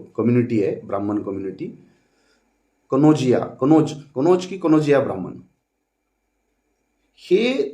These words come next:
त्या औरंगजेबाच्या दरबारातले दोन इतिहासकार आणि एक तिसरा व्यक्ती आहे निकोलस मनुची, जो इटालियन प्रवासी आहे, त्यानं सुद्धा याच्यावर शिक्कामोर्तब केलंय. त्याचंही म्हणणं आहे की कवी कलश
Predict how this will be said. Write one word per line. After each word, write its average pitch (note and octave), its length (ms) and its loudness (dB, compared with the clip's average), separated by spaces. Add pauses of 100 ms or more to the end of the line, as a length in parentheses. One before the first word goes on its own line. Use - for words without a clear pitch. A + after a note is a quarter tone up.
(160)
त्या F#3 520 0
औरंगजेबाच्या F#3 960 2
दरबारातले F#3+ 920 2
दोन E3 360 0
इतिहासकार F3 720 0
आणि F#3 220 0
एक G#3+ 260 -6
तिसरा G3+ 320 0
व्यक्ती D3+ 400 -2
आहे D3+ 480 -2 (480)
निकोलस F#3 560 0
मनुची, E3 760 0 (440)
जो E3+ 280 -2
इटालियन F3 520 2
प्रवासी C#3+ 540 2
आहे, A2+ 100 -2 (760)
त्यानं D#3 300 0
सुद्धा E3 400 -4
याच्यावर F3 360 0
शिक्कामोर्तब B2 800 0
केलंय. G2 340 -4 (800)
त्याचंही D#3 380 2
म्हणणं F#3 300 4
आहे A#2+ 440 0
की F3 80 -4
कवी D#3+ 360 -4
कलश F#3 440 -2